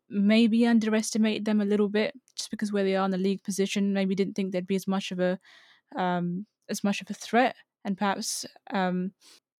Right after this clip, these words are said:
as you say, Emma Hayes won't be happy about this, but I think she'll be most disappointed about the inability to, to finish the job. You know,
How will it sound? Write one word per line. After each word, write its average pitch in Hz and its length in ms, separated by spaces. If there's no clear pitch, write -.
as 190 180
you 196 60
say, 196 320
Emma 190 180
Hayes 196 260
won't 196 220
be 190 80
happy 196 220
about 180 140
this, 208 100
but - 80
I - 20
think 196 160
she'll 196 100
be 190 100
most 196 360
disappointed 196 640
about 180 320
the - 100
inability 185 560
to, 180 300
to 208 100
finish 190 600
the 180 80
job. 185 320
You 196 80
know, 180 180